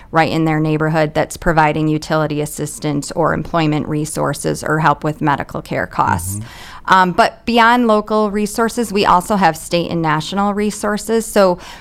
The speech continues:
Speaker 1: making sure that no matter where a consumer lives, they can find a solution.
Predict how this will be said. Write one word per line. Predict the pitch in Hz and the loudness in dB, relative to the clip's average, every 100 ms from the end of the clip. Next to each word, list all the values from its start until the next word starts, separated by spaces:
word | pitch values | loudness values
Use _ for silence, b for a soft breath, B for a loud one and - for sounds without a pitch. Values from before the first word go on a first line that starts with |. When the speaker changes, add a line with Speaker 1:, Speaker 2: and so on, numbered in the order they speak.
| B | B
Speaker 1:
making | 196 196 202 185 | 0 0 0 -2
sure | - 196 180 | 2 2 4
that | 170 - | 2 2
no | 175 | 2
matter | 170 170 165 165 | 4 2 2 0
where | 160 170 175 | 2 2 2
a | 185 | 0
consumer | 180 180 - 180 170 160 | -2 -4 -2 -2 -2 0
lives, | 156 180 196 | 0 -2 -2
they | 165 | -4
can | 165 165 | -2 -2
find | 175 156 156 | 0 0 -2
a | |
solution. | 156 156 151 147 - 147 | -4 -4 -4 -4 -4 -4